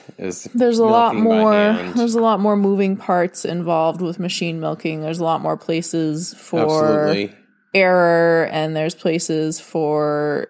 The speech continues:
Speaker 2: stuff to get stuck up. There's a lot more stuff to clean. <clears throat> Um,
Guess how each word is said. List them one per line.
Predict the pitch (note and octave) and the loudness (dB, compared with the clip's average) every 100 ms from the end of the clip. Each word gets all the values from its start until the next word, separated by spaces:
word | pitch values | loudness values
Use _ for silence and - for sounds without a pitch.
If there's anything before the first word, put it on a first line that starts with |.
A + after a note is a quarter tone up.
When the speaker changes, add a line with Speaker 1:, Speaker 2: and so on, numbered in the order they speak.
| _ | _
Speaker 2:
stuff | - - F3 E3+ - | -12 -2 0 0 -2
to | - | -4
get | D#3+ D#3 - _ | 0 0 -2 _
stuck | - - E3 - G#3+ | -8 -2 -2 0 2
up. | F#3+ F#3 | 2 0
There's | - D#3+ | 0 0
a | D#3 | 0
lot | D#3 D3+ | 0 0
more | D#3 D3+ | -2 -4
stuff | F3 - E3+ - | -4 -4 -4 -4
to | - | -10
clean. | - - A3+ G#3+ G3 F#3+ F#3 F#3 G3 _ - | -10 -4 0 2 2 2 0 -2 -6 _ -14
<clears throat> | - D#3 B2 | -6 -4 -2
Um, | E3 D#3 D3 C#3+ C#3+ D3+ | -2 -2 -4 -8 -10 -14